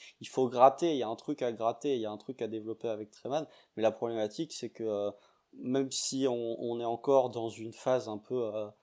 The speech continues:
allez, euh, pas de reconstruction, mais t'es dans un entre-deux avant d'être réellement compétitif, ce genre de profil a quand même, euh, c'est pas le profil que t'as envie de développer, euh, parce que t'as, t'as quand même, avec la saison que t'as fait, t'as quand même des,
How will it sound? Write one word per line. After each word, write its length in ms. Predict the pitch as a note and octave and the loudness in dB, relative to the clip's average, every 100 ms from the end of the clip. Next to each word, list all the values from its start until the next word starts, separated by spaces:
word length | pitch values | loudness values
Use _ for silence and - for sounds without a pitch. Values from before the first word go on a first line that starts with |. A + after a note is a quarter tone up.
| _ - | _ -8
allez, 320 | G2 G#2 G2+ _ _ _ - - | -4 -4 -6 _ _ _ -20 -16
euh, 140 | G#2 G#2 | -14 -4
pas 100 | G#2 | -2
de 60 | A2+ | -2
reconstruction, 640 | A2+ B2 - C3 - C#3+ | -4 -6 -8 -8 -4 -4
mais 100 | A2 | -4
t'es 140 | A2 | -8
dans 240 | G#2 G#2+ A2+ | -6 -4 -2
un 100 | A2+ | -2
entre-deux 480 | B2 - B2+ C3 C#3 | -4 -2 0 2 2
avant 200 | G#2 A2 | 2 -2
d'être 180 | G#2+ | -4
réellement 400 | - A#2+ A2+ A#2+ | -2 -2 -2 -4
compétitif, 680 | A#2+ G#2+ A2 - A2 D3+ D#3 _ _ _ | -8 -8 -8 -8 -8 -8 -8 _ _ _
ce 200 | - - | -16 -10
genre 240 | G#2+ A#2+ G#2+ | 0 0 0
de 100 | A2+ | -6
profil 540 | - A2 - D3 C#3 | -6 -10 -6 -4 -4
a 100 | - | -4
quand 180 | G2+ G#2+ | -4 0
même, 240 | A2 B2 G#2+ | 0 0 -2
euh, 260 | G2+ G#2 G2+ - - _ | -4 -4 -8 -20 -20 _
c'est 180 | - A2+ | -6 10
pas 120 | C#3 | 10
le 80 | C#3 | 10
profil 380 | C3+ - D3 | 0 -2 -4
que 80 | - | -2
t'as 160 | A#2+ A2+ | -4 -2
envie 200 | A2 A2+ | -4 -8
de 80 | A2+ | -6
développer, 600 | A2+ A2 A2+ C#3 D3+ D3 _ _ | -4 -2 2 2 2 -2 _ _
euh, 200 | - G2 | -4 -2
parce 280 | F#2+ G2+ G2+ | -2 -4 -6
que 280 | - B2+ B2+ _ _ - - | -2 -2 -2 _ _ -20 -2
t'as, 140 | A2+ A2 | 0 0
t'as 200 | - A2+ | 0 0
quand 200 | B2 B2 | 2 2
même, 200 | C#3 A#2+ | 2 0
avec 240 | A#2 A#2 | -2 -2
la 80 | A#2 | -4
saison 320 | - B2 B2+ | -4 -4 -6
que 60 | - | -4
t'as 120 | A#2 | -6
fait, 180 | - C#3 | -4 -4
t'as 120 | A2+ | -4
quand 120 | A2 | -2
même 200 | A#2 A#2+ | -2 -4
des, 300 | A2+ A2+ G#2+ | -6 -4 -4